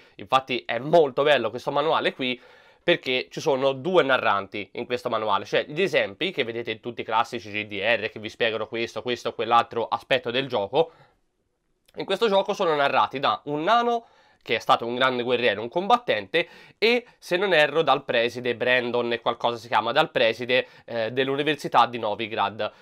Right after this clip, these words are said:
E quindi è molto bella come Oxenfurt si dovrebbe chiamare, qualcosa del genere. Quando uno va a comprare un gioco di ruolo, molto più che non un gioco da tavolo, si aspetta la perfezione, perché in un gioco da tavolo ci può essere quel pezzettino carente, quella traduzione magari che salta,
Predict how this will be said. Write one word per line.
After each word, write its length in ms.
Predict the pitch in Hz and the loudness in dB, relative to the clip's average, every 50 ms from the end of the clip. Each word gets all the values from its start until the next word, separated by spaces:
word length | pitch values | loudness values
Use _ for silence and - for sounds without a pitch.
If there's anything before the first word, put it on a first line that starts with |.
| - _ | -20 _
E 120 | _ 226 - | _ -4 -2
quindi 300 | - 190 214 240 254 214 | 0 -2 -2 0 0 0
è 40 | |
molto 320 | 156 131 139 156 151 - 226 | 0 2 0 0 2 2 2
bella 280 | 180 147 131 151 165 156 | 4 4 4 4 2 2
come 600 | - 139 123 120 107 107 107 101 98 98 - _ _ - _ _ _ | 2 0 0 0 -2 -2 -2 -4 -6 -8 -16 _ _ -20 _ _ _
Oxenfurt 720 | - 143 139 - - 127 120 117 - 127 120 110 - - | 0 0 0 0 -4 -6 -6 -4 -6 -8 -8 -8 -8 -10
si 120 | 113 - | -10 -8
dovrebbe 300 | 117 110 110 117 117 113 | -6 -4 -4 -2 -4 -4
chiamare, 320 | - 117 110 113 113 104 98 | -6 -4 -2 0 -2 -2 -2
qualcosa 300 | 107 101 - - 98 113 | -6 -8 -10 -12 -8 -6
del 120 | 110 117 | -6 -6
genere. 420 | 113 110 107 101 98 98 104 101 - - | -2 -4 -4 -4 -2 -4 -4 -6 -6 0
Quando 360 | - 190 202 196 165 143 160 | 4 6 6 6 4 2 0
uno 200 | 185 190 160 143 | 0 2 2 2
va 100 | 131 131 | 2 2
a 60 | 127 | 2
comprare 460 | - - 151 135 - 139 127 113 110 | 2 0 -2 0 2 2 2 2 2
un 100 | 123 127 | -2 -2
gioco 220 | 131 160 147 135 151 | -2 -2 -2 -2 0
di 100 | 165 170 | -2 -2
ruolo, 440 | 131 113 107 107 101 107 110 110 - - - - _ | 0 0 0 0 0 0 -2 -4 -6 -14 -20 -16 _
molto 440 | - 160 196 269 302 277 - - 170 | 0 4 4 4 4 4 0 -4 -4
più 180 | 247 233 233 | -2 -4 -6
che 140 | - - 151 | -2 0 0
non 160 | 147 175 180 | 0 0 -2
un 100 | 147 139 | -2 -2
gioco 220 | 131 143 139 - 175 | -2 -2 -2 0 2
da 100 | 175 175 | 2 2
tavolo, 400 | 175 - - 107 107 104 113 113 | 2 2 2 2 2 2 -2 -4
si 120 | - - | -4 -6
aspetta 320 | 123 - - 110 - - 110 | -8 -4 -6 -4 -2 -2 -4
la 80 | 110 | -2
perfezione, 680 | - 110 101 - _ 110 104 - - 123 107 101 101 101 - - - - _ | -2 -4 -8 -6 _ -10 -10 -4 -4 -4 -2 -2 -4 -8 -8 -16 -20 -20 _
perché 200 | - 202 214 - | -2 0 0 0
in 80 | 254 240 | -2 -2
un 80 | 233 | 0
gioco 180 | 214 233 220 226 | -2 0 0 0
da 120 | 220 220 | -2 -2
tavolo 320 | - _ 233 233 208 196 196 | 0 _ 2 4 4 2 -2
ci 100 | - - | -2 0
può 100 | 160 180 | 2 2
essere 320 | 175 156 - - 135 139 | 2 2 2 -2 -6 -2
quel 160 | - 143 127 | -2 -2 -2
pezzettino 480 | - 143 135 - 143 131 - 143 139 135 | 0 -4 -2 -2 -6 -4 -4 -4 -4 0
carente, 560 | 131 139 135 143 151 147 139 131 123 - 139 | 2 2 4 6 6 4 4 2 -2 -6 -6
quella 220 | - - 139 139 | -4 0 0 0
traduzione 720 | 135 143 143 143 139 131 - - - 151 147 147 147 147 | 0 0 -2 -2 -2 -6 -8 -4 0 2 2 2 2 0
magari 380 | 143 139 135 135 147 151 139 139 | 0 0 4 4 4 4 4 2
che 120 | - 147 | -4 -6
salta, 680 | 135 - - - 160 156 143 139 - _ 143 135 135 - | -8 -6 2 4 6 6 6 4 2 _ 4 4 4 4